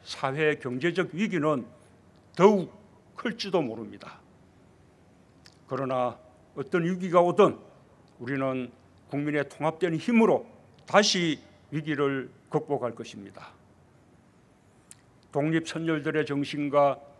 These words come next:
우리에게 주어진 책임의 무게를 깊이 새기며 코로나 일구를 극복하기 위해 우리끼리 연대하고 협력할 것이며 나아가 세계와도 연대하고 협력할 것입니다.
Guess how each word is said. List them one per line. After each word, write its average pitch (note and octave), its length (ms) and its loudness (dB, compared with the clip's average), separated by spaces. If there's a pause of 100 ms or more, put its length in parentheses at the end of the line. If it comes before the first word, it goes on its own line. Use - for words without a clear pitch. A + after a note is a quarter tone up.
우리에게 F3 400 2
주어진 E3 680 -2 (220)
책임의 F#3+ 440 0
무게를 E3 760 2
깊이 G#3+ 320 -2
새기며 C3+ 540 -2 (1040)
코로나 D#3 340 4
일구를 D3+ 480 0
극복하기 D3 600 -6
위해 D3 300 0 (220)
우리끼리 F3+ 640 -6
연대하고 D3+ 840 -4
협력할 G3+ 480 2
것이며 A#2 420 -8 (1080)
나아가 C3 640 2 (220)
세계와도 D#3 760 4 (260)
연대하고 B2 840 -6 (120)
협력할 E3+ 480 -6
것입니다. - 480 -16